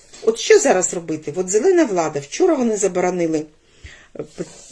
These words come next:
брати у Петра Олексійовича і у справи громад допомогу. Все одно ж Петро Олексійович привезе на нулі і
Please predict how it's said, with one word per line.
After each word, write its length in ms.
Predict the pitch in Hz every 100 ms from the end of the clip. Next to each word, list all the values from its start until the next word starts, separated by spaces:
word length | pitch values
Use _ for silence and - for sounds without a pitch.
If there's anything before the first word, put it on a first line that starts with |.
| - -
брати 460 | 160 170 190 -
у 60 | 160
Петра 340 | 160 165 170
Олексійовича 680 | 156 156 - 170 156 151 -
і 200 | 147 -
у 80 | 160
справи 340 | - 160 156
громад 360 | 156 156 156 147
допомогу. 580 | 143 160 160 214 269 339 - - - -
Все 200 | - 262
одно 200 | 359 339
ж 100 | - - _ _
Петро 260 | 165 - 170
Олексійович 420 | 165 - 160 147
привезе 420 | - 165 160 165
на 120 | 160
нулі 300 | 160 185 233
і 320 | 254 - 170